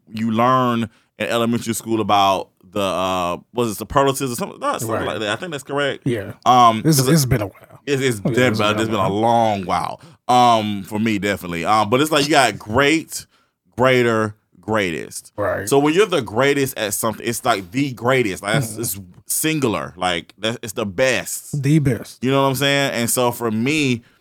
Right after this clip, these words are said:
Speaker 1: I know a lot of people are looking at, like, uh, the things that Jay-Z has done as far as, like, you know, of course, obviously becoming a billionaire.
Speaker 2: Right,
Speaker 1: Um,
Speaker 2: right.
Speaker 1: you know, different charitable things that he's done. But for me, if you're gonna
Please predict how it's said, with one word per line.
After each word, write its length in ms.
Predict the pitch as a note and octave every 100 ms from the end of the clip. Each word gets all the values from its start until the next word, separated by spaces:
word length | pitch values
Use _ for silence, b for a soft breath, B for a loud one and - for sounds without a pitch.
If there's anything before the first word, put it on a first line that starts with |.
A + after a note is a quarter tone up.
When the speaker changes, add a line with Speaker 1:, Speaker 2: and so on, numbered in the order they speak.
| b _
Speaker 1:
I 60 | G#2+
know 120 | B2+
a 40 | C3
lot 120 | B2+
of 60 |
people 180 | D3 B2
are 80 | G#2
looking 400 | A2+ B2+ A#2 G#2+
at, 360 | G#2+ G2 F2+ - -
like, 460 | G2 F#2 E2+ - _ _ _ _ _ _ _ _
uh, 240 | G2+ G2 F#2
the 140 | F#2+
things 300 | - A#2+ A2+
that 160 | G#2+ F#2
Jay-Z 480 | A2 A#2 G2 A#2
has 200 | A2 G2+
done 320 | F2+ G#2 G#2+ G2+
as 100 | F#2+
far 180 | G#2
as, 60 | G2
like, 140 | G2
you 60 | G#2+
know, 160 | G#2 F#2
of 120 | F#2
course, 260 | - A2+ F#2+
obviously 340 | F#2 G2 F2+
becoming 320 | F#2+ F2+ G2 F#2
a 40 |
billionaire. 680 | E2 F#2+ F#2 F2+ F2+ F2+ F2+
Speaker 2:
Right, 300 | G2 F#2 -
Speaker 1:
Um, 380 | F2 F#2 F2 E2+
Speaker 2:
right. 80 | D#2+ -
Speaker 1:
you 120 | A2
know, 120 | G#2
different 420 | F#2 G#2+ G#2+ F#2 -
charitable 340 | G#2+ G2 F#2
things 220 | G2+ G2
that 80 | F2+
he's 160 | G2 F2+
done. 460 | E2+ G2+ G#2 G#2+ G#2 b b -
But 160 | A2+
for 300 | - A2+ C3+ B2+
me, 300 | D3+ E3 D3+
if 200 | G#2+ B2
you're 160 | D3+
gonna 280 | C3+ A#2 G2+